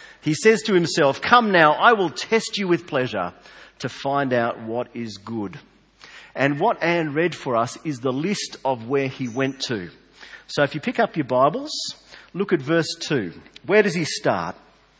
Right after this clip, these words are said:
"Laughter," I said, "is madness."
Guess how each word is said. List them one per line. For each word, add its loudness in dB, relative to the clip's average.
"Laughter," 8
I 2
said, -4
"is -8
madness." 0